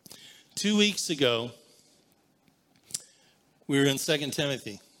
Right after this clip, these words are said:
chapter three. We were talking about Scripture. And I think we affirmed that God's holy word is sufficient and inerrant and infallible and eternal.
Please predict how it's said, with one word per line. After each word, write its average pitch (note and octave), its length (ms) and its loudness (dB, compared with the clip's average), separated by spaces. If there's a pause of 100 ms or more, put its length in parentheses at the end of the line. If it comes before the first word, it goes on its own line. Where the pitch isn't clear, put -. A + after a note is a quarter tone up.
chapter A#2+ 300 -8
three. A#2+ 440 0 (1120)
We C3 120 0
were C3 60 2
talking B2+ 340 0
about A#2+ 180 0
Scripture. B2 560 0 (1300)
And B2+ 100 0
I C3+ 60 0
think D#3+ 240 0
we D#3+ 160 4
affirmed D3 800 2 (140)
that C3 240 -2 (760)
God's D3+ 440 2
holy D3+ 520 2
word C3 600 4 (640)
is C3 180 -6
sufficient - 880 -4 (720)
and C3 160 -4
inerrant C3 840 -2 (500)
and C3 160 -4
infallible B2 880 -2 (460)
and B2 160 -8
eternal. A#2+ 520 -6